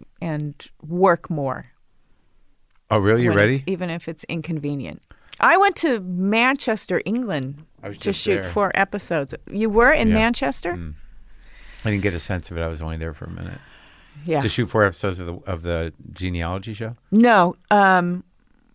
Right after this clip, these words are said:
Speaker 1: this co-, do you know Mae Martin?
Speaker 2: No.
Speaker 1: She's a comedian.
Speaker 2: Yeah.
Speaker 1: And she has her own show
Speaker 2: Mm.
Speaker 1: for Netflix and E four.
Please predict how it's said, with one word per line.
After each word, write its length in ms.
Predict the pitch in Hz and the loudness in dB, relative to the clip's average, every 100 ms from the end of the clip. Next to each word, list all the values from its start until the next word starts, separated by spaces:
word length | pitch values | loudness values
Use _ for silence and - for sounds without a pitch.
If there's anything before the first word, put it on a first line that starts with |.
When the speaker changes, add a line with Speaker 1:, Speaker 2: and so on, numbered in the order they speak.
| _ _ - | _ _ 0
Speaker 1:
this 180 | 208 - | 0 -2
co-, 220 | - 247 | -6 -6
do 160 | 202 | -2
you 40 | 254 | 2
know 140 | 311 | 4
Mae 240 | 254 208 220 | 6 6 6
Martin? 500 | 202 196 233 262 285 _ | 4 4 0 -4 -6 _
Speaker 2:
No. 300 | 95 92 73 - 208 - | 0 0 0 -6 -20 -16
Speaker 1:
She's 280 | - 220 226 | -6 -4 -4
a 40 | |
comedian. 580 | 226 233 208 185 185 226 | 0 0 2 0 -2 -2
Speaker 2:
Yeah. 240 | 190 90 80 - - - _ _ | 2 2 2 -6 -20 -20 _ _
Speaker 1:
And 180 | - 190 | 0 0
she 240 | - 220 214 | 0 0 4
has 240 | 214 196 | 4 4
her 120 | 196 | 2
own 160 | 185 190 | 2 0
show 480 | - 190 156 147 175 | 0 2 2 2 0
Speaker 2:
Mm. 240 | 110 92 | 0 0
Speaker 1:
for 220 | - 175 170 | 0 0 0
Netflix 600 | 175 175 - 185 180 - | 0 -4 -2 -4 -2 -6
and 200 | 170 - | -6 -6
E 80 | 180 | -8
four. 400 | - 165 123 | -2 0 0